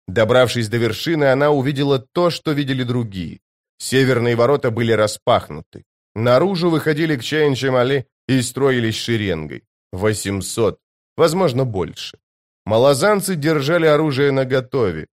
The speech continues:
Когда Скворец даст приказ, они двинутся вниз, навстречу строю неупокоенных убийц. И умрут. На восемьсот к Чаин-Чамалей меньше в Коралле.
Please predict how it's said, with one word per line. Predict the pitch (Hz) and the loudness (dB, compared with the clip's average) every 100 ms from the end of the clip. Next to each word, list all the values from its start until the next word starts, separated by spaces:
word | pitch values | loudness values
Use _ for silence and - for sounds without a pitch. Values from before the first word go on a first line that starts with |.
| _ _ _ _ | _ _ _ _
Когда | 101 104 123 | -4 0 0
Скворец | 120 120 120 143 110 | 2 2 2 2 2
даст | 110 110 - | 2 2 -2
приказ, | 120 110 147 135 127 | -8 -2 0 0 0
они | 123 | -2
двинутся | 113 120 131 123 120 | -2 -2 -2 -2 -2
вниз, | 117 135 143 107 - | -2 -2 -2 -4 -6
навстречу | 95 98 92 - 127 120 110 | -2 -2 -2 -2 -2 -2 -4
строю | 95 - 120 120 110 | -4 -2 0 2 0
неупокоенных | 104 98 101 95 104 95 92 87 | -2 -2 -2 0 0 0 -2 -4
убийц. | 92 90 95 80 - - - _ _ _ _ _ | -8 -6 -8 -8 -14 -20 -20 _ _ _ _ _
И | 220 | -4
умрут. | 240 214 185 185 - _ _ _ _ _ | -2 0 -2 -4 -8 _ _ _ _ _
На | 143 175 | 2 4
восемьсот | 170 170 170 156 190 | 4 2 -2 0 -2
к | 156 | -2
Чаин-Чамалей | - 185 165 160 160 160 165 | -2 -2 -2 -2 0 2 2
меньше | 160 165 156 151 | 0 0 -2 -4
в | 143 | -6
Коралле. | - 139 151 131 85 | -2 -2 0 -2 -6